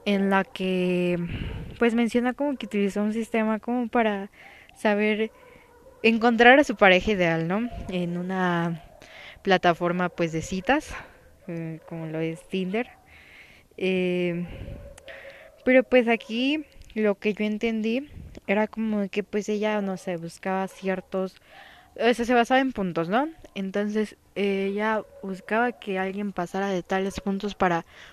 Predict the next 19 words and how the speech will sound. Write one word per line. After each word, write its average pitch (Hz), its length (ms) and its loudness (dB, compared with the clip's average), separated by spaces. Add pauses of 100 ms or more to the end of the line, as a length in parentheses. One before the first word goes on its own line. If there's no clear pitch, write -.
pues, 220 200 6
ir 254 100 4
avanzando 208 500 2
con 190 140 -4
la 170 100 -4
persona, 202 460 -4
porque, 196 320 -10
pues, - 260 -6 (1800)
eh, 190 840 2 (140)
pues, 202 140 -4
a 190 60 -2
lo 185 80 0
largo 185 220 0
de 208 80 0
su 185 140 -8
vida 208 300 0
y 202 60 -2
sus - 180 -12
citas 233 480 -2